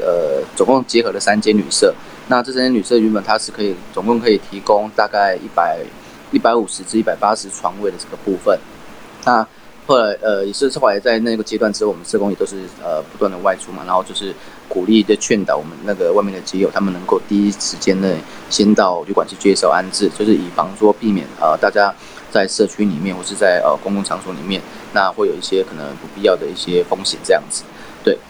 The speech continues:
那之后呢，我想就是一直到，呃，这段期间，我们当然还是除了旅馆安置以外，那当然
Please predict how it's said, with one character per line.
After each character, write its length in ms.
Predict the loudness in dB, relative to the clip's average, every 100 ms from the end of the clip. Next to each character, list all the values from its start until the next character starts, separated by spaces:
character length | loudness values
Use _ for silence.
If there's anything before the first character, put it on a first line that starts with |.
| -20 -8 0
那 340 | 4 4 0
之 160 | -4 0
后 220 | 2 4
呢， 200 | 4 4
我 80 | 2
想 160 | -2
就 80 | -6
是 120 | -6
一 60 | -6
直 100 | 0
到， 420 | 2 4 4 2 0
呃， 260 | -2 -2 -2
这 60 | 2
段 120 | 2
期 140 | 0
间， 120 | -6
我 60 | -6
们 80 | -6 0
当 140 | 2
然 80 | 2
还 100 | -4
是 220 | -4 -4
除 160 | 0 0
了 80 |
旅 80 | 0
馆 180 | 0 0
安 80 | 0
置 100 | -8
以 100 | -10 -2
外， 140 | 0 0
那 80 |
当 160 | 0 2
然 140 | 2